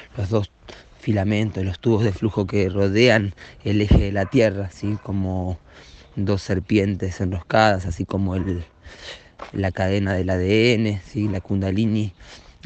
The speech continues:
que se enrosca en el eje y en los átomos de tiempo. Esos mismos colores rojos y azul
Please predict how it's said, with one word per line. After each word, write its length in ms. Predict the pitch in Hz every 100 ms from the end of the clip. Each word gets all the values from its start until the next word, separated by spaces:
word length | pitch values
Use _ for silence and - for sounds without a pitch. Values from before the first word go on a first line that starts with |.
| - _
que 600 | - 98 95 92 92 87 85 90 - - - - - - _ _ -
se 180 | - 107
enrosca 400 | 98 104 - 98
en 60 |
el 180 | 95 104
eje 540 | 110 - 110 104 87 -
y 340 | - 101 98
en 80 | 95
los 140 | 92
átomos 280 | 104 101 98
de 100 | 104
tiempo. 560 | 92 123 110 98 113 110 - - - -
Esos 320 | 120 - 110
mismos 800 | 113 127 120 120 113 104 - -
colores 460 | - 113 123 120 104
rojos 360 | 113 110 110
y 60 | 107
azul 360 | 101 127 127